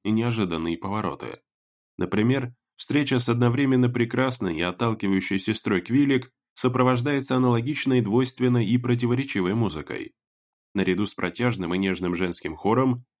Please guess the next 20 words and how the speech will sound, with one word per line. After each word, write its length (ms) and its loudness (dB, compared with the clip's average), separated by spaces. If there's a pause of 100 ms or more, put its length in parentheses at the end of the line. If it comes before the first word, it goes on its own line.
в 120 -2
ней 140 4
звучат 420 0
тревожные 500 0
струнные. 640 -6 (720)
Или 200 4
встреча 420 0
с 100 -4
иллюзией 400 4
Гвиневр, 640 0 (220)
чей 160 4
ложно-божественный 1000 2
облик 480 2
отражается 640 0
в 60 -2
религиозном 640 2
музыкальном 560 0
сопровождении 800 0
Матои 360 0
Сакурабы. 680 -4